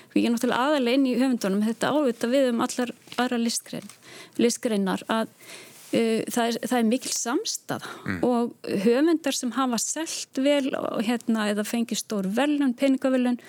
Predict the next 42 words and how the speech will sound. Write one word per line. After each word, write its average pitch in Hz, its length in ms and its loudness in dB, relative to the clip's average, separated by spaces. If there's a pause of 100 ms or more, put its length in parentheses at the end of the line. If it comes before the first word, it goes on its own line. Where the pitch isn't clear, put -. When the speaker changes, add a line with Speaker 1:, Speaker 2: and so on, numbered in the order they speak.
(300)
Speaker 1:
þeir 247 140 2
hafa, 247 460 2 (100)
við - 220 -2
erum 240 180 2
með 233 180 -2
ítrekuð 294 480 0
dæmi 247 240 2
um 226 100 2
þeir 240 180 -2
hafa 233 180 2
ekki 247 240 -4
sótt - 400 -6
um 233 160 2
árið 226 320 0
eftir, - 400 -4 (320)
heldur, - 380 -4 (380)
og 226 80 4
þá - 180 0
er 202 160 0
viðbætt 202 420 -2
eins 196 180 0
og 185 60 -2
Hallgrímur 196 400 0
Helgason 254 460 0
gerði 233 260 -2
þetta, 202 160 -4 (400)
Auður 208 380 2
Ava, 240 480 2 (400)
sem 220 260 -2
að 202 200 -2 (200)
hafa 220 340 2
verið 214 300 2
á 196 60 -2
tólf 226 320 0
mánuðum 240 560 2
Speaker 2:
Mhm. 240 100 0
Speaker 1:
yfirleitt, 233 460 -2 (460)
hérna, 226 640 0 (240)
og 226 160 2
þetta 262 320 0
finnst 285 160 4
mér 247 80 0